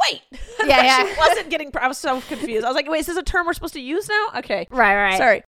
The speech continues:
Speaker 2: Yeah, after the surrogate gave birth and they brought the baby home, they didn't tell anyone for a week because she said, like, everything about her life has always been shared online and, like, nothing has been her own, and she wanted
Speaker 1: Yeah.
Speaker 2: this to be her own for once.
Speaker 1: Yeah.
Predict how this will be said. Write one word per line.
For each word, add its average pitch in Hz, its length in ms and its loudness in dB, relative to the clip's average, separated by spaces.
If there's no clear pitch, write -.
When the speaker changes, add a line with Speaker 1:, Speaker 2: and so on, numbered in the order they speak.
Speaker 2:
Yeah, 208 260 2
after 262 260 2
the 247 140 -2
surrogate 233 580 2
gave 196 280 -2
birth 185 500 0
and 190 180 -6
they 185 60 -4
brought 185 240 2
the 185 80 -6
baby 180 260 -2
home, 170 480 -2
they 214 100 -2
didn't 202 180 -4
tell 180 140 -4
anyone 180 300 -4
for 190 140 -6
a 175 80 -2
week 170 280 -6
because 185 260 -8
she 214 120 -10
said, 180 280 -4
like, 180 220 -6
everything 185 420 -6
about 185 180 -4
her 190 100 -6
life 165 220 -4
has 196 140 -8
always 185 300 -4
been 190 180 -8
shared 170 340 -4
online 160 500 -4
and, 185 80 -6
like, 175 140 -8
nothing 185 320 -6
has 180 100 -8
been 175 140 -6
her 185 160 -6
own, 170 280 -4
and 220 140 -6
she 208 100 -8
wanted 175 260 -4
Speaker 1:
Yeah. 175 80 -8
Speaker 2:
this 175 180 -8
to 202 80 -12
be 185 120 -6
her 202 160 -8
own 180 280 -6
for 254 160 0
once. 247 420 0
Speaker 1:
Yeah. 175 320 0